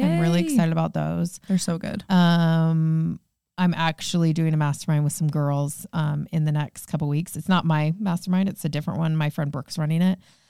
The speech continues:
Speaker 1: And then, uh, at the end of February, my mastermind goes on sale. So I'm super excited about that.
Speaker 2: Mm-hmm.
Speaker 1: Um, I am, I just am hoping, and I was talking to Chris, I wanna get away for a weekend, somewhere warm. Where should we go?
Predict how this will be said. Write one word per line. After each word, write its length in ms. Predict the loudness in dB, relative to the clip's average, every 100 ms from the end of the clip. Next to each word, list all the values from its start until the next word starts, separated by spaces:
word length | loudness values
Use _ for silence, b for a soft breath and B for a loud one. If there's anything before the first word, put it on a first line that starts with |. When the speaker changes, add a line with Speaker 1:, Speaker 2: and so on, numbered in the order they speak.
| b b -2
Speaker 1:
And 340 | 2 4 4
then, 840 | 4 4 2 2 2 0 0 0 -2 _
uh, 520 | -2 0 2 0 -2 -4
at 140 | -4
the 140 | -4 -6 -2
end 200 | 0 2
of 80 | 0
February, 600 | 0 0 0 -2 -2 -4
my 160 | -2 -2
mastermind 520 | -2 -6 -6 -4 -2
goes 180 | -4 -6
on 160 | -6
sale. 280 | -6 -8 -6
So 140 | -4 -4
I'm 80 |
super 260 | -2 -2 -2
excited 280 | -4 -2 -2
about 200 | -2 -4
that. 240 | -4 -6 -6
Speaker 2:
Mm-hmm. 260 | 0 2 2 -2 b b _ -2
Speaker 1:
Um, 920 | 0 2 2 2 0 0 -2 -2 -4 -10 _ -4
I 160 | -4 0
am, 360 | 0 0 -2 -8 -8
I 60 |
just 280 | -4 -4 -8 _ _ _ 0
am 100 | 0
hoping, 480 | 0 -4 0 2 4
and 240 | 2 0 -4
I 60 | -6
was 100 | -4
talking 180 | -2
to 60 | -4
Chris, 260 | -2 -6 -2
I 40 |
wanna 140 | -2 0
get 120 | 0
away 260 | -2 -2 -4 -4
for 120 | -2
a 60 |
weekend, 460 | 0 -2 0 2 0
somewhere 280 | 0 0 2
warm. 400 | 0 0 -2 -4 _
Where 140 | -6 -4
should 220 | -4 -6
we 60 |
go? 220 | -6 -8